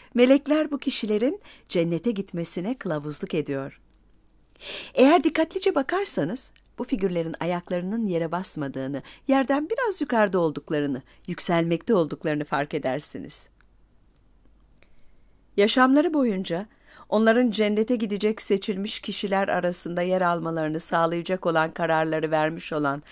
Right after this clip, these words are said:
bu kişilere bakan meleklerin yüzlerindeki yardımseverlik ifadesi çok dikkat çekici. İnsanoğlunun erdem ve kusurlarına ilişkin ögeler en alttaki panellerde yer alıyor.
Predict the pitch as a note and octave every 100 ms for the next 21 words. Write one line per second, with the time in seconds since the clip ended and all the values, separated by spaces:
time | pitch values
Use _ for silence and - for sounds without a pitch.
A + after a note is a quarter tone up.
0 | - - - B3 - G3 F#3 D#3+ D#3 D3+
1 | D3+ E3 D3+ D3+ D#3+ D#3+ - D3+ D3+ D#3
2 | E3 D#3+ E3 E3 D#3 D3+ - G#3+ A#3+ -
3 | - - E3+ D#3 D#3 D#3+ - E3 D#3 D#3+
4 | D#3+ D#3+ D#3 D3 C#3+ D3+ - - D#3 -
5 | - E3 D3+ - D3+ E3+ - - _ _
6 | _ _ _ _ - - - - - -
7 | - D4+ D#4+ G#4 G#4 F4+ D#4 C#4 A#3 -
8 | - G#3 A3+ C4+ E4+ D#4 B3+ G#3+ - G#3
9 | G3 G#3 A#3+ F3+ D3+ - D#3 - F3+ E3
10 | D3+ B3 D#4+ _ _ - C#4 G3+ - E3+
11 | C#4 A3+ E3 D3 C#3+ C3 G#2+ F#2+ F2+ F2
12 | D#2+ - - -